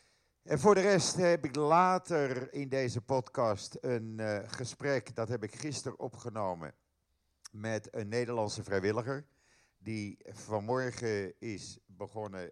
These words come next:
bij Sarel. Waar, weet ik niet, want dat wist hij gisteren nog niet. Maar die gaat uitleggen waarom hij het doet en wat hij doet en wat hij gaat doen. Heel interessant, kan ik je zeggen. Maar eerst even het nieuws hier in Israël en ook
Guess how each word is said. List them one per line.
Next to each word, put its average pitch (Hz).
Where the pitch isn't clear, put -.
bij 92
Sarel. 104
Waar, 110
weet 95
ik 113
niet, 147
want 98
dat 104
wist 104
hij 131
gisteren 117
nog 101
niet. 101
Maar 139
die 143
gaat 147
uitleggen 131
waarom 123
hij 123
het 110
doet 107
en 104
wat 120
hij 110
doet 101
en 98
wat 95
hij 90
gaat 110
doen. 90
Heel 131
interessant, 123
kan 90
ik 82
je 82
zeggen. 73
Maar 143
eerst 180
even 147
het 139
nieuws 135
hier 123
in 117
Israël 120
en 123
ook 143